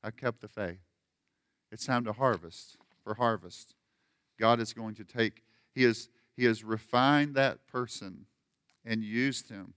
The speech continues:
He spent, and he takes him home. Third parable. So all the time we're listening.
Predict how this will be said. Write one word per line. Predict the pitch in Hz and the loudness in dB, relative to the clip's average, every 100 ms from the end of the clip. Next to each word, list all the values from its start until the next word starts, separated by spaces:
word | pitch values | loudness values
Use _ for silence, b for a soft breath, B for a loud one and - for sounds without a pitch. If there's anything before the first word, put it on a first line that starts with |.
| _ _ _ _ _ _ _ | _ _ _ _ _ _ _
He | - | -12
spent, | - - 139 120 80 _ - _ _ _ _ _ _ _ | -8 -2 2 2 0 _ -20 _ _ _ _ _ _ _
and | 104 | -14
he | 95 | -10
takes | 110 95 - | -6 -6 -8
him | 87 | -18
home. | 76 71 _ _ _ _ _ _ _ _ _ _ _ _ _ _ _ _ _ - - _ _ | -20 -20 _ _ _ _ _ _ _ _ _ _ _ _ _ _ _ _ _ -16 -16 _ _
Third | - 135 - | 2 4 4
parable. | 131 117 87 78 _ _ _ | 2 2 0 -10 _ _ _
So | - 135 | -6 0
all | 180 220 | 2 0
the | - | -4
time | 143 110 | -6 -6
we're | |
listening. | 110 156 - 104 82 82 | -8 -8 -8 -10 -16 -20